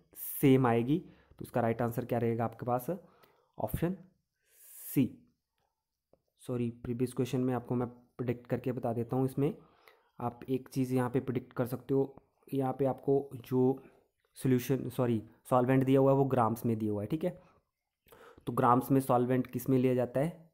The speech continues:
मोलल कॉन्सेंट्रेशन में, ठीक है, तो इसी से आपकी प्रेडिक्शन हो सकती है, कैलकुलेशन करने की आपको ज़रूरत ही नहीं है, ठीक है।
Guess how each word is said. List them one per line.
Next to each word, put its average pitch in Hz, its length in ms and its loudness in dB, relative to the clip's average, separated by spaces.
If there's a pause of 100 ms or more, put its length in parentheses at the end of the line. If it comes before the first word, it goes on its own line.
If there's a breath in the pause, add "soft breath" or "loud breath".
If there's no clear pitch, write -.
(160)
मोलल 120 580 4
कॉन्सेंट्रेशन 113 500 -4
में, 107 180 -8
ठीक - 160 -8
है, 190 60 -4 (760 soft breath)
तो - 160 -12
इसी 156 320 0
से 160 140 2
आपकी 143 240 4
प्रेडिक्शन 139 340 0
हो 143 60 6
सकती 135 280 -4
है, 139 60 2
कैलकुलेशन 127 460 -2
करने 127 200 0
की 123 100 -4
आपको 120 220 -4
ज़रूरत 117 380 -4
ही 135 40 -2
नहीं 131 200 2
है, 127 80 0
ठीक 139 180 -6
है। 151 280 -4